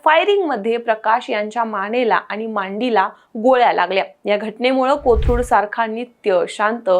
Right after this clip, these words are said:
आणि मध्यम वर्ग परिसरही थरथरून गेला. प्रकाश यांना गंभीर अवस्थेत खासगी रुग्णालयात दाखल करण्यात आलं असून सध्या त्यांच्यावर उपचार सुरू आहेत. या प्रकारात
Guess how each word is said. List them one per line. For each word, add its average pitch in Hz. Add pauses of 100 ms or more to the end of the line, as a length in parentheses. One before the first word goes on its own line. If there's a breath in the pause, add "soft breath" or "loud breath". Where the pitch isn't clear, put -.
(260 loud breath)
आणि 254
मध्यम 277
वर्ग 311
परिसरही 269 (260 loud breath)
थरथरून 277
गेला. 185 (280 loud breath)
प्रकाश 302
यांना 254
गंभीर 240
अवस्थेत 226 (140)
खासगी 208
रुग्णालयात 208
दाखल 196
करण्यात 233
आलं 202
असून 220
सध्या 202
त्यांच्यावर 208
उपचार 214
सुरू 185
आहेत. 180
या 240
प्रकारात 247